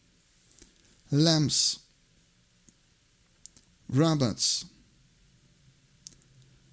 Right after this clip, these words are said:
Students. Comments. Facts.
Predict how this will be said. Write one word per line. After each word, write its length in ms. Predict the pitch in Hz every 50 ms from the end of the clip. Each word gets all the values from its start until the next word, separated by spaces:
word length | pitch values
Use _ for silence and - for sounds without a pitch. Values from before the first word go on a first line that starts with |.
| _ _ -
Students. 880 | - - - - - 165 170 165 156 139 110 87 - - - - - - - _ _ - - _ _ _ _ - - - _ _ _ _ _ _ - - - _ _ _ - - _ - - - - - - _ - - _ _ -
Comments. 720 | - 160 160 160 160 147 127 110 92 - - - - - - - - - - - - - _ - - - - _ _ _ - _ - _ - - - _ _ - _ - - - - - - - _ - -
Facts. 680 | - - - 151 131 - - - - - - - -